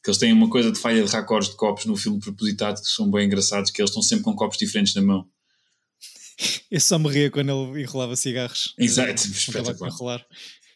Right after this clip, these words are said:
Speaker 2: Que, mas, eh, é, tenho pena que o filme <laughs> seja tão mau, mas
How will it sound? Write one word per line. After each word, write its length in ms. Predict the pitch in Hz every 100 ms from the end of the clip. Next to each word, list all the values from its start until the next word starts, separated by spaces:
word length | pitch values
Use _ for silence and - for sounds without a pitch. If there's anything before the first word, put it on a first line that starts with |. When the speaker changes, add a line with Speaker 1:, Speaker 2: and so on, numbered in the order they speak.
| _ -
Speaker 2:
Que, 280 | 123 117
mas, 600 | 123 117 117 113 107 - 113
eh, 520 | 110 110 113 113 - -
é, 320 | - _ 143 _ _ _
tenho 220 | 151 151
pena 320 | 139 165 170 165
que 80 |
o 40 | 156
filme 220 | 170 165
<laughs> 0 |
seja 480 | - 185 156 - 226 -
tão 160 | - 175
mau, 340 | 143 127 127 - 226 - 185 151
mas 420 | 147 143 -